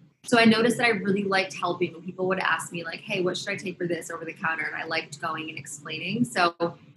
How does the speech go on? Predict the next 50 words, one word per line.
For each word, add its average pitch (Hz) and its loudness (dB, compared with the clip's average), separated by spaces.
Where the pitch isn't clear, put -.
that 214 4
part 208 6
of 196 -2
it - -8
stuck 185 0
out 185 2
to 233 -10
me. 233 0
And 185 6
I 202 6
honestly 247 4
think 220 0
being 190 2
in 185 0
L 165 -2
A, 170 0
and 190 6
being 180 6
so 180 4
around, 160 4
like, 156 -2
this 165 -10
wellness, 160 -4
that, 175 0
you - 0
know, 165 0
culture, 185 2
and 170 -2
everyone 170 -4
was 175 -14
so - -6
healthy. 202 0
And 190 4
I, 175 4
and 196 4
it - -10
made 220 6
me, 233 6
I 226 6
think 240 0
the 254 0
combination 214 0
of 214 -4
those 180 -2
two 196 -2
really 170 -4
did 170 -2
it 147 -6
for - -8
me. - -12